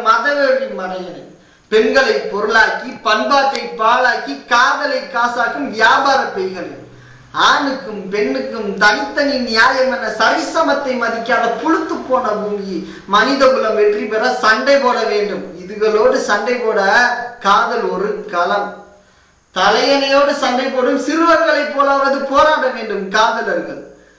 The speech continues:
நீயும் நானும் புலம்புவதால் என்னாக போகுது? சினிமா பாணி காதலர்களுக்கு புரியவா போகுது? வா பெண்ணே, நாம் காதலில் குலைவோம்.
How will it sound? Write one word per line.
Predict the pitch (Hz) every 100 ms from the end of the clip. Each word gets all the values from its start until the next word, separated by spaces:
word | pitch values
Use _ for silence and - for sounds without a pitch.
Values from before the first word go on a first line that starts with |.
| _ _ _ _ _ _ _ _ _ _ _ _
நீயும் | 180 208 262 254
நானும் | 220 208 214 214
புலம்புவதால் | 190 220 214 190 175 190 - - - - -
என்னாக | 165 220 220 185
போகுது? | 180 165 156 156 151 - - _ _ _ _
சினிமா | - 277 302 302 294
பாணி | - 262 254 240
காதலர்களுக்கு | 240 240 247 262 262 240 240 - 262
புரியவா | - 277 277 285 277 262
போகுது? | 277 254 277 254 - - - _ _ _ _
வா | 135 151 202 254
பெண்ணே, | 214 170 156 151 - - - _
நாம் | 156 196 277 254 185
காதலில் | 202 247 262 240 226 254
குலைவோம். | 226 220 226 180